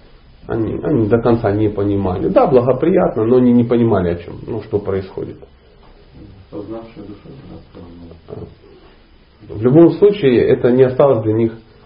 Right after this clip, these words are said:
Speaker 1: э, ну, безнаказанным. А Шука-, а Махарадж Парикшит, он, ну, просто за семь суток, э,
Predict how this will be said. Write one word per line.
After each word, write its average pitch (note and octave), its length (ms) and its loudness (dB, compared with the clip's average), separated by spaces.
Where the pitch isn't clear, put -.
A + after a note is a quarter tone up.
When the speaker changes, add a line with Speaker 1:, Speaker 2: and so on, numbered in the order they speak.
Speaker 1:
э, - 200 -6
ну, B2 240 -2
безнаказанным. G2 800 -2
А G#2+ 260 -2
Шука-, A#2+ 400 0
а A2+ 520 4
Махарадж B2 480 0
Парикшит, B2+ 440 2
он, A2 300 -2
ну, - 300 -8
просто G#2+ 680 -2
за A#2 260 -4
семь A#2 260 2
суток, C3+ 480 -2
э, - 60 -12